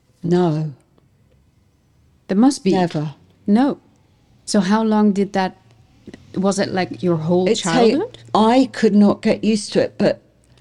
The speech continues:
Speaker 1: people have to get used to it. Um, children have to get used to it. So it's, um, some children, they don't, for whatever reason, they cannot tolerate it.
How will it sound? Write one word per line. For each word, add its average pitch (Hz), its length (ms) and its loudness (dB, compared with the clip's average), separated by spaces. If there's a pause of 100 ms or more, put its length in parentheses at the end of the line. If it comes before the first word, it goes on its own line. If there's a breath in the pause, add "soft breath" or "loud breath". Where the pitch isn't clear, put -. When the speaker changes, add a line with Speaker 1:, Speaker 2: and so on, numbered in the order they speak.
(560 soft breath)
Speaker 1:
people 220 560 0
have 202 440 -2
to 175 100 -4
get 175 260 -4
used 185 440 -4
to 151 140 0
it. 156 260 -2 (760 soft breath)
Um, 175 220 2
children 202 500 0
have 175 400 -4
to 160 120 -6
get 165 260 -4
used 175 340 -4
to 107 120 -2
it. 117 180 -4 (400)
So 170 460 0 (720 soft breath)
it's, - 500 -2 (380)
um, 185 440 -2 (180)
some 208 460 0
children, 202 880 0 (240)
they 156 140 2
don't, 170 440 0
for 160 140 -4
whatever 170 380 0
reason, 175 280 -2
they 175 140 2
cannot 175 600 -2
tolerate 147 580 -2
it. 101 200 -12